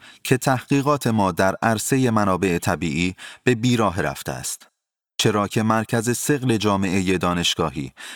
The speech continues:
و محققان در بخش منابع طبیعی صرفاً تولید مقاله آی اس آی است.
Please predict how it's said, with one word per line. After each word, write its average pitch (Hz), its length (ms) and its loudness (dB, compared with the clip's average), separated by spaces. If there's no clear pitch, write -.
و 117 80 2
محققان 123 720 0
در 113 200 2
بخش 107 320 0
منابع 98 520 0
طبیعی 85 560 -2
صرفاً 131 680 0
تولید 104 460 0
مقاله 87 680 0
آی 92 300 0
اس - 160 -4
آی 69 180 -4
است. - 280 -10